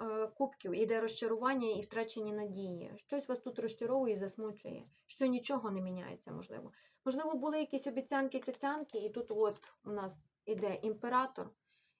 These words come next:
і королева мечів. Імператор тут з'являється, е, знак Овна. Можливо, людина вам щось обіцяла, обіцяла, у вас є пристрасть до цієї людини,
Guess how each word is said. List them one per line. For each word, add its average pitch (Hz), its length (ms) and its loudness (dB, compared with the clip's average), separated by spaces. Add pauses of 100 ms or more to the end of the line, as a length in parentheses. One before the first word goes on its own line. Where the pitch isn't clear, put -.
і 226 60 -6
королева 220 460 2
мечів. 196 460 -6
Імператор 220 560 -4
тут 196 220 -6
з'являється, 180 720 -4 (240)
е, 208 420 0
знак 202 340 0
Овна. 180 400 0 (200)
Можливо, 285 300 2
людина 240 320 2
вам 226 140 2
щось 208 240 -4
обіцяла, 208 440 0
обіцяла, 226 540 0
у 180 60 -2
вас 196 220 -4
є 208 100 2
пристрасть 226 460 -2
до 190 100 -2
цієї 190 280 -6
людини, 180 500 -2